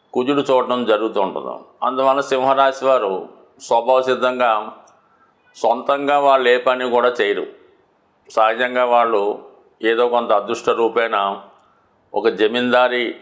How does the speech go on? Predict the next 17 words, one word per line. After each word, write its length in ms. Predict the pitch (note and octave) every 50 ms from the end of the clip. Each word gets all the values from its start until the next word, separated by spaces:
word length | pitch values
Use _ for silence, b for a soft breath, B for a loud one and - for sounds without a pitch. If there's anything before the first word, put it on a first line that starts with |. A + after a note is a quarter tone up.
| - - -
కుటుంబంలో 560 | G#2+ G#2+ - A#2+ A#2+ A#2+ A#2+ A#2 A#2 A#2 A2+
కానీ, 340 | A2 G#2+ G#2+ G#2+ A2 A#2 - - - - _ _ _ _ _ _ _ _ _ _ _ _ _ _ _ _ _ _ _ _ _ _ _ _ _ _
తల్లిదండ్రులు 680 | A2+ A2+ A#2+ C3 C#3 C#3 C#3+ D3 C#3 C#3 C#3 C#3 C#3 C#3
ఇద్దరు 280 | C3 A2+ A#2 C3 B2+ C3
కూడా 240 | A#2+ B2 C3 C3
ప్రభుత్వ 500 | D#3 - A#2+ A2+ A#2 B2 C3 B2+ B2+ B2+
ఉద్యోగం 480 | B2+ A#2 G#2 B2 B2 B2 A#2+ B2 B2 A#2 - B2
చేస్తుంటే 440 | A#2 A#2+ - - B2 A#2 A#2 -
వారి 300 | A#2 G#2+ G#2+ G#2+ A2 A2+
కుటుంబంలో 640 | A#2 - A#2 G#2+ A#2 A2+ A2+ A2+ A2 G#2+ A2 A2 G#2+
కానీ 260 | G#2 G#2+ G#2+ A2 A#2
జన్మించడం 640 | G#2+ F#2+ G2 F#2+ G2+ G#2 G2+ G2 G2+ G#2 G2+ G2+ G2+
వల్ల, 400 | G2 G2 G#2+ B2+ C#3+ - - - - - - _ _ _ _ _ _ _ _ _ _ _ _ _ _ _ _
వీరికి 420 | - A#2 C3 B2+ C3+ C3+ C3+ - B2+
చిన్నప్పటి 400 | B2+ C#3 C#3+ C#3+ - C3+ D3 D3
నుంచి 240 | C#3+ C#3+ C3 C#3 C3
కూడా 480 | B2+ C3 B2+ C3 B2+ A2 G#2+ A2 -